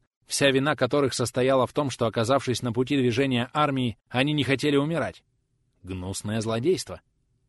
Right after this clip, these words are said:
Да и если подумать здраво, к чему бы? К чему убивать крестьян? Разве что.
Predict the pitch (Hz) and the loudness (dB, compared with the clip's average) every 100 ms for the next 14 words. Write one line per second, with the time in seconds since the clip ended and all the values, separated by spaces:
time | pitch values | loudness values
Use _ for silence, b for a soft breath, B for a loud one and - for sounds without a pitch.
0 | _ 110 110 127 139 127 139 - 135 143 | _ -6 0 2 2 2 -2 0 -2 -2
1 | 135 127 127 117 110 90 80 - _ _ | -4 -4 -4 -4 -4 -4 -8 -16 _ _
2 | _ _ _ _ - - - 170 156 80 | _ _ _ _ -20 -10 -8 -8 -10 -12
3 | - _ _ _ _ _ - - 123 113 | -18 _ _ _ _ _ -14 -8 -6 -6
4 | 160 220 - 139 131 107 107 - 117 - | -6 -8 -8 -4 -4 -4 -8 -10 -10 -10
5 | - 92 67 - _ _ _ _ _ _ | -12 -14 -14 -20 _ _ _ _ _ _
6 | _ _ _ _ - - 90 98 104 107 | _ _ _ _ -18 -12 -10 -8 -8 -8
7 | - 120 | -8 -8